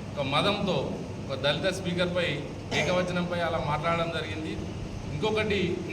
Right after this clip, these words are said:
దళిత స్పీకర్ గారు ఒక అత్యున్నతమైన స్థానం, ఒక వ్యక్తి కాదు, ఒక అత్యున్నత స్థానంలో ఒక దళితుల్లో ఉండడాన్ని మీరు ఇంకా కూడా, మీరు దాన్ని ఏమంటారు,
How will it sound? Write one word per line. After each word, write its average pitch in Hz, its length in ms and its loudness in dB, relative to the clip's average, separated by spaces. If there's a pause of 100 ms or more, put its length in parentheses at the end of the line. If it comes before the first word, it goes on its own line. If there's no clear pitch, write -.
(360)
దళిత 180 260 0
స్పీకర్ 202 460 0
గారు 185 240 2
ఒక 165 280 -2
అత్యున్నతమైన 196 720 0
స్థానం, 180 800 0
ఒక 160 140 -6
వ్యక్తి 165 260 -2
కాదు, 190 400 2 (380)
ఒక 147 100 -4
అత్యున్నత 202 520 0
స్థానంలో 190 440 2
ఒక 170 220 0
దళితుల్లో 185 480 2
ఉండడాన్ని 190 800 2 (540)
మీరు 156 140 0
ఇంకా 175 220 2
కూడా, 185 560 4 (1400)
మీరు 156 120 -4
దాన్ని 170 640 0 (560)
ఏమంటారు, 170 400 0